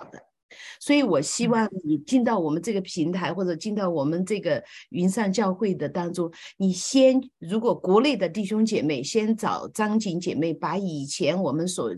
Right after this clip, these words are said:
Speaker 1: 讲的东西尽快的补上来，然后在海外的到我们 YouTube 上面去看我们以前的信息。完了以后呢，我们在真理的根基上面，然后再来，再来看神怎么带领。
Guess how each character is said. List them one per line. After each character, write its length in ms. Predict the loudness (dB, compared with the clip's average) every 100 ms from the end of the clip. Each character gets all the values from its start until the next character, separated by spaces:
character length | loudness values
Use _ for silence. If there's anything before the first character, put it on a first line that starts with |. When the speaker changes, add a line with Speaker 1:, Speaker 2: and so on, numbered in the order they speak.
| -6
Speaker 1:
讲 220 | -8 -6
的 120 | -6
东 180 | -4 -6
西 280 | -6 -10 -10 -18 -20 _
尽 220 | 2 2
快 180 | 2 0
的 100 | 0
补 200 | -2 -8
上 260 | -6 -4 -4
来， 220 | -4 -8 -16 -6
然 140 | 0
后 260 | 2 2 2
在 220 | 0 -2
海 280 | -2 -2 0
外 200 | 2 2
的 240 | 2 0 0
到 200 | 0 2
我 140 | 2
们 120 | 0
YouTube 400 | 0 -2 -2 -4
上 200 | -4 -2
面 140 | 0 0
去 120 | -2
看 240 | -4 -4
我 80 | -2
们 120 | 0
以 120 | 0 -2
前 240 | -4 -2
的 120 | -2
信 280 | -2 0 0
息。 340 | -2 -8 -10 -14 -20 -20 -20 -2
完 260 | 2 4
了 140 | 2 2
以 180 | 0 -2
后 260 | -2 0
呢， 240 | 0 -2 -4 -6
我 260 | 0 2
们 220 | 4 0 -2
在 220 | -2 -2
真 460 | 0 2 4 4 2
理 120 | 0
的 140 | -6
根 300 | -4 -2 -2
基 200 | -2 -4
上 280 | -4 -4 -2
面， 260 | -2 -4 -6 _
然 240 | -2 0 0
后 160 | 0
再 240 | 2 2 0
来， 260 | 0 -4 -6 _ _ -2
再 180 | 0 2
来 160 | 2
看 260 | 0 -2 -2
神 240 | -2 -2
怎 120 | -2
么 100 | -2
带 220 | -2 -2 -2
领。 200 | -2